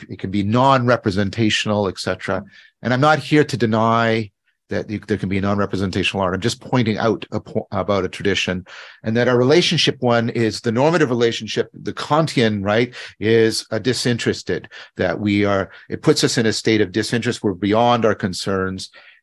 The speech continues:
And there's a, there's a, there's a part of this that's undeniable, which is, you know, we're, we're getting beyond our egocentric pre-, preferences, but it seems to not call us into participation in, in anything, in any way other than a kind of purely,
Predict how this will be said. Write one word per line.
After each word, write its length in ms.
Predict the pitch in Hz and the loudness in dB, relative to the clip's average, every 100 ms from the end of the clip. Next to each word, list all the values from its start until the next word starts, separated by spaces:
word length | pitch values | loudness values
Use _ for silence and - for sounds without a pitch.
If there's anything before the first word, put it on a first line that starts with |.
| - | -4
And 120 | 127 | 0
there's 160 | 135 | 0
a, 80 | 123 | 0
there's 220 | 127 123 | -2 -2
a, 100 | 110 - | -2 -6
there's 220 | 110 110 | -4 -4
a 40 | 104 | -2
part 220 | - 160 | 0 2
of 80 | 110 | 2
this 200 | 107 - | -2 -4
that's 280 | 104 - - | -6 -6 -8
undeniable, 720 | 110 98 98 113 120 117 117 | -6 -4 -2 0 2 4 4
which 200 | 107 101 | 2 -2
is, 140 | 92 - | -8 -8
you 80 | 101 | -6
know, 280 | 90 87 - _ _ - _ | -4 -6 -10 _ _ -20 _
we're, 100 | 101 | -10
we're 200 | 104 95 | -8 -6
getting 240 | 95 101 92 | -2 -2 0
beyond 260 | 95 98 | -2 -2
our 100 | 92 | -2
egocentric 560 | 107 95 - 95 92 - | -4 -4 -4 -6 -8 -8
pre-, 180 | - 101 - | -4 -4 -4
preferences, 580 | 110 101 95 - 101 - - - - | -6 -4 -6 -4 -6 -6 -18 -20 -2
but 100 | 131 | 0
it 120 | 131 | 0
seems 580 | - - 170 180 175 160 | 0 2 2 2 2 -2
to 120 | - | -2
not 380 | 143 139 143 - | 2 4 4 2
call 380 | - 151 143 147 | -4 2 4 6
us 180 | 131 - | 4 0
into 260 | 123 110 | -4 -4
participation 960 | 113 110 113 107 - - 104 - - - - - - _ - | -4 -2 -2 -4 -4 -2 -2 -2 -6 -8 -18 -20 -20 _ -8
in, 340 | 95 95 95 | -4 -4 -6
in 200 | 104 98 | -6 -4
anything, 760 | 98 98 98 - 95 90 90 - - - - | -4 -4 -6 -6 -6 -6 -10 -14 -20 -14 -4
in 120 | 107 | -2
any 260 | 117 117 | 2 2
way 460 | 110 - 104 107 101 | 0 0 0 2 2
other 340 | 127 135 147 139 | 2 4 6 4
than 280 | 123 117 110 | 4 2 0
a 100 | - | -4
kind 280 | - 113 | -4 -2
of 180 | 107 107 | -2 -4
purely, 760 | - - 135 127 127 123 120 110 | -8 -2 0 2 2 2 0 -4